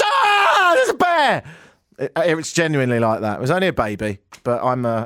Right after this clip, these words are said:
also equally a baby, so I wasn't very particularly, uh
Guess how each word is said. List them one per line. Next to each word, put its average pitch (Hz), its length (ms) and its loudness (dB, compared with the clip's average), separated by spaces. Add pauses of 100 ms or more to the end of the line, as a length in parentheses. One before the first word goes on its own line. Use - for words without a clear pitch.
also 117 400 -4
equally 110 300 -8
a 98 60 -6
baby, 95 360 -8
so 104 320 -6 (100)
I 107 200 -10
wasn't 110 300 -8
very 104 200 -10
particularly, 104 580 -12
uh 95 100 -10